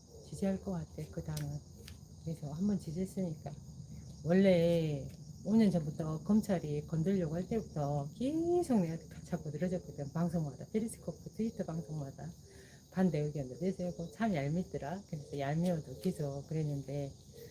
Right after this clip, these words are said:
지금 생각하니까 좀 반대 의견을 어제 내다 보니까 마음이 안 좋은 거야.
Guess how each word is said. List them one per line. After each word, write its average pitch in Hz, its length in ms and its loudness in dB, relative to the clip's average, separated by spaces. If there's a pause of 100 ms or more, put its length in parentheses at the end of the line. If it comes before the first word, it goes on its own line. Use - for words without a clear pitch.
(1900)
지금 156 220 -2
생각하니까 165 540 -2 (120)
좀 160 160 -2 (720)
반대 185 240 6
의견을 160 320 4
어제 147 260 0
내다 165 300 2
보니까 147 840 -2
마음이 151 220 -2
안 135 140 -4
좋은 156 180 -4
거야. 135 220 -6